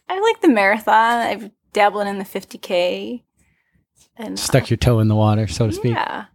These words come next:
Speaker 2: All right.
Speaker 1: Yeah.
Speaker 2: Um, now you had done, you've,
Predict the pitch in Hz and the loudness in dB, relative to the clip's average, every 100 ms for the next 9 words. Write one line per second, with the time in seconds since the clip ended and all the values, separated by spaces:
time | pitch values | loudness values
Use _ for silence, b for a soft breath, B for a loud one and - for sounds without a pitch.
0 | _ _ 131 151 117 151 - _ B B | _ _ 0 0 0 -4 -10 _ B B
1 | B B B - 151 139 135 - 147 139 | B B B 2 4 6 4 2 4 6
2 | 135 202 247 135 104 123 117 113 110 110 | 6 6 6 4 2 2 4 4 2 2
3 | 151 147 143 | 2 2 2